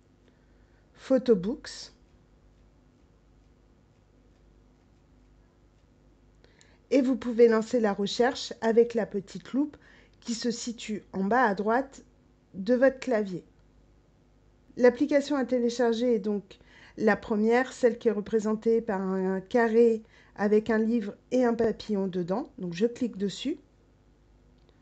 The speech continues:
et je peux cliquer sur « Installer ».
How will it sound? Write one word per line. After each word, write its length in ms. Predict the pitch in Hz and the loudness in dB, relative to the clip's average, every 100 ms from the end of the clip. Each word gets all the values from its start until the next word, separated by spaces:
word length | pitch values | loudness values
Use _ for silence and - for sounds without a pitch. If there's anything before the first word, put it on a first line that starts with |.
| _ _ _ _ _ _ | _ _ _ _ _ _
et 140 | 277 277 | 0 2
je 120 | 247 | 2
peux 180 | - 214 | 2 -2
cliquer 360 | - 190 240 | -4 -6 -4
sur « 280 | 302 - 294 | -4 -2 0
Installer ». 560 | 277 277 - 240 214 | 0 -4 -2 0 0